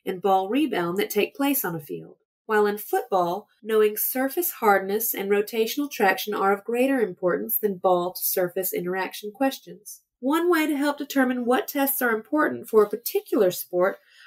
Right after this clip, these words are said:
are generally listed by a professional sports governing body, for example,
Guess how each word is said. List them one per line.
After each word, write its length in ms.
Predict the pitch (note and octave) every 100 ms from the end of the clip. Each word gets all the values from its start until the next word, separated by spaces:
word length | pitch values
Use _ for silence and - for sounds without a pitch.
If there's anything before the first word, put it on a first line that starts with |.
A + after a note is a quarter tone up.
| -
are 80 | B3+
generally 540 | A#3 D#4+ G4+ D#4 G#3
listed 440 | G3 F#3 - G3 -
by 100 | G3+
a 100 | G3
professional 580 | G3 A#3+ C4+ C#4 D#4 D4
sports 420 | - G#3+ G#3 -
governing 440 | - C#4 F#3+ G3
body, 420 | G3+ B3+ G3+ - _ _ _ _
for 240 | - A3+
example, 580 | G#3+ G3 F3+ E3+ F3 G3+